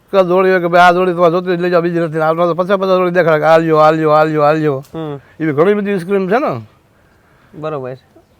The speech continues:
Speaker 1: કાપડ એટલું તૈયાર આવ્યું, નકર એટલે જો આ કાપડ તૈયાર ન હોય તો આ દરજી કેદી હીવી લઈએ?
Speaker 2: હમ.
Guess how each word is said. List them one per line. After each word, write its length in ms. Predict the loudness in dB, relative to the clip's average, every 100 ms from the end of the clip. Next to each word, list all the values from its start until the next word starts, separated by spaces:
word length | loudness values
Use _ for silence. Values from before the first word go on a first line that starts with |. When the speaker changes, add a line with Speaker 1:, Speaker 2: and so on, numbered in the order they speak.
| _ _ _ 0
Speaker 1:
કાપડ 280 | 2 2 0
એટલું 180 | -2
તૈયાર 200 | -2 2
આવ્યું, 180 | 2 0
નકર 180 | 0 0
એટલે 240 | 0 0
જો 80 | 2
આ 160 | 2 2
કાપડ 340 | 0 -2 -2
તૈયાર 200 | 0 0
ન 80 | 2
હોય 260 | 2 2 0 _ _ _ 0
તો 60 | 4
આ 120 | 4
દરજી 300 | 2 0 0
કેદી 200 | 0 0
હીવી 180 | 0 -2
લઈએ? 260 | -4 -8 -12 -16
Speaker 2:
હમ. 300 | -12 -12 -14